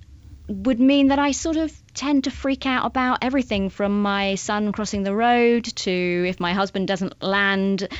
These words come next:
at the airport when I expect him to, I start checking the news for air disasters, just, just assuming the worst and always thinking that everything's gonna go horribly wrong.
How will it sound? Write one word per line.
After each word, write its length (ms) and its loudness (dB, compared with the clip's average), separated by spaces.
at 260 -2
the 140 2
airport 360 0
when 140 -2
I 60 -2
expect 340 -4
him 120 0
to, 200 0
I 60 0
start 260 -6
checking 440 -4
the 100 -2
news 380 -2
for 160 -4
air 140 -2
disasters, 640 -4
just, 240 -2
just 240 2
assuming 460 4
the 100 0
worst 480 -2
and 100 0
always 320 0
thinking 600 -4
that 480 -6
everything's 320 -4
gonna 120 -4
go 120 -2
horribly 360 -2
wrong. 380 0